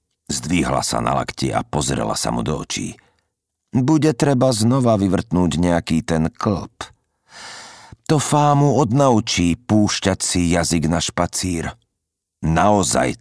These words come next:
ťa prosím, aby si, žartujem, prerušila ho. V jej hlase nezaznela ani štipka veselosti. A čo také? Ozvala sa po chvíli jeho mlčania. By si chcel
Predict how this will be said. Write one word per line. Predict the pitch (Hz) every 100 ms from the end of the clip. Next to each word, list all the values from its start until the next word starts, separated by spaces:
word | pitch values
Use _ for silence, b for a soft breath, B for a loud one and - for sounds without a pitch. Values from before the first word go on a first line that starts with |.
| -
ťa | -
prosím, | - 80 - 55 52
aby | - 57
si, | - - 57
žartujem, | 65 85 135 180 170 - 156 143 64 65 69 69 62 - - _ _ _ _ -
prerušila | - - - - - -
ho. | - - _ _ _ _ B B B B B
V | -
jej | 107 127 113
hlase | 110 151 - 80
nezaznela | 78 92 85 73 85 80 80 -
ani | 80 78 78
štipka | - - 117 120 - -
veselosti. | 107 - - - - - - _ _ _ _ _ _ _ _ _ 143
A | 147
čo | -
také? | 196 185 165 - 101 98 90 _ _ _ _ -
Ozvala | 87 - 58 65 64
sa | - 60
po | -
chvíli | - - 64 62 58 58 57
jeho | 57
mlčania. | 57 55 - 55 57 - - B B B B _ _
By | 156 117
si | - 117
chcel | - - 110 107